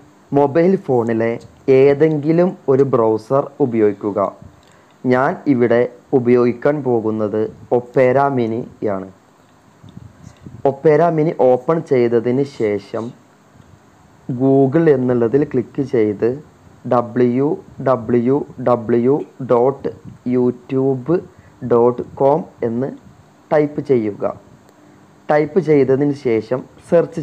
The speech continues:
ചെയ്യുക. Search ചെയ്യുമ്പോൾ ഇങ്ങനെ വരും. ഇതിനകത്ത് YouTube എന്നുള്ളത് select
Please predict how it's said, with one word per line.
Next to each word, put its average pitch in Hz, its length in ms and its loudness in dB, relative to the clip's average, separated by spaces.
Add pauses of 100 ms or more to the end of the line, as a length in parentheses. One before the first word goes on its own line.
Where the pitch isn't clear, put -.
ചെയ്യുക. 107 360 -2 (800)
Search 165 420 0
ചെയ്യുമ്പോൾ 117 480 0 (320)
ഇങ്ങനെ 131 320 0
വരും. 101 180 -4 (600)
ഇതിനകത്ത് 147 540 0 (280)
YouTube 139 580 -2
എന്നുള്ളത് 117 400 -4 (100)
select 160 360 -2